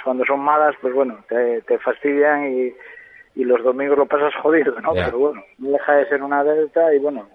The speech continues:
Speaker 1: el Podes está en una situación complicada. Al final la temporada se fue torciendo y bueno,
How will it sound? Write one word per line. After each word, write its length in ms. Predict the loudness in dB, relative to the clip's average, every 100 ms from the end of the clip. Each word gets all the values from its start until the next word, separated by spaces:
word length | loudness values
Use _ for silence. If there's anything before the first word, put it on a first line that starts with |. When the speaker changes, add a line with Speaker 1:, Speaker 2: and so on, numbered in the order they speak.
| -20
Speaker 1:
el 60 | -8
Podes 300 | -2 0 -2
está 500 | -2 0 2 2 0
en 80 |
una 100 | -2
situación 380 | -4 -2 -2 -2
complicada. 840 | -2 -2 -2 2 4 4 2 -4 -16 -20 -20 _ _ _ -10
Al 160 | -8
final 380 | -6 -4 0 2
la 80 | 2
temporada 800 | 0 0 2 2 2 2 2 0 -6 -20 _ _ _ _ _ -18 -10
se 120 | -8
fue 200 | -2 0
torciendo 840 | 0 -2 0 0 2 2 4 4 4
y 380 | 2 0 0 -2
bueno, 220 | -6